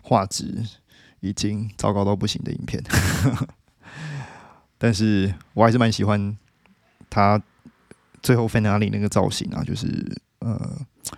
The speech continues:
若隐若现，我觉得那，那个，那个感觉抓得很好，比起后来 Tom Ford 进入Y S L的时候所设计出来的那一种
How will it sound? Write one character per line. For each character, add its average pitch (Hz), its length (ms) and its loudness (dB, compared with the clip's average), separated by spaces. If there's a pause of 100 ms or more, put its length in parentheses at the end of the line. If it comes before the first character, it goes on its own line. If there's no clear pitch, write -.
(200)
若 143 200 6
隐 92 80 -2
若 98 220 2
现， - 200 -2 (140)
我 110 140 0
觉 101 120 4
得 101 100 2
那， 101 200 2 (200)
那 107 100 0
个， - 280 -6 (680)
那 107 140 -2
个 92 120 -4 (180)
感 104 180 2
觉 101 140 4
抓 101 180 4
得 98 100 2
很 87 120 -2
好， - 160 -2
比 - 140 -4
起 - 320 -2 (300)
后 127 120 8
来 104 120 6
Tom 104 240 -4
Ford - 280 -8 (880)
进 117 160 2
入 104 140 6
Y 92 180 4
S - 140 -4
L 90 140 -2
的 - 120 -6
时 - 140 -8
候 - 200 -4 (680)
所 98 220 0
设 107 160 4
计 101 140 2
出 101 160 2
来 95 100 0
的 95 100 0
那 98 80 0
一 98 120 0
种 - 280 -4